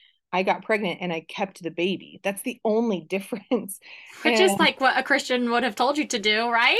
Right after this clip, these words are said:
Speaker 1: Exactly. Exactly. That's why it's, like, so
Speaker 2: So confusing.
Speaker 1: <laughs> It's so confusing. And I remember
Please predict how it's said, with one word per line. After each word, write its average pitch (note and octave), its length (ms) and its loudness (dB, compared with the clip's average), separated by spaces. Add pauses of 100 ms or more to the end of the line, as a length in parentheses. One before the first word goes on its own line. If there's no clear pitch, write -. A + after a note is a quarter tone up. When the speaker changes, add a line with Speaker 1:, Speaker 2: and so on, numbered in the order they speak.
Speaker 1:
Exactly. F4+ 1040 2 (300)
Exactly. G4 720 2
That's B3+ 180 -2
why E4+ 140 0
it's, D#4+ 160 -6
like, F4 140 -4
so D4 480 -2
Speaker 2:
So D#4 180 8
confusing. B3 960 0
Speaker 1:
<laughs> - 200 -4
It's - 640 -2
so D#4 220 4
confusing. B3+ 580 -2
And A3+ 80 0
I G#3+ 100 0
remember A3+ 600 0